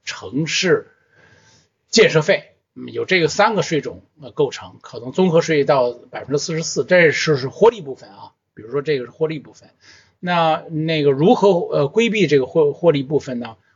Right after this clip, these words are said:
我建议大家就是说，如果是有很大的物业的话，还是以公司的名义持有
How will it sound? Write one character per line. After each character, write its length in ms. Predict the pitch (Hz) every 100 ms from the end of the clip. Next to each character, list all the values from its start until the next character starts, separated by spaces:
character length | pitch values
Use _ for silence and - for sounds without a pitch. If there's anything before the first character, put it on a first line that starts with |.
| _
我 140 | 113
建 220 | 110 175 147
议 40 |
大 160 | 135 127
家 240 | 143 139
就 180 | 131 117
是 60 |
说， 140 | - 127
如 200 | 120 147
果 140 | 107
是 160 | - 131
有 140 | 123
很 300 | 123 107 98 -
大 180 | - 202
的 120 | 113
物 180 | 110 113
业 140 | 104
的 80 | -
话， 160 | - -
还 320 | - - 123
是 120 | 156
以 60 | 95
公 240 | 120 185
司 160 | - 208
的 60 |
名 180 | 139 107
义 40 | 98
持 240 | - 127
有 120 | 98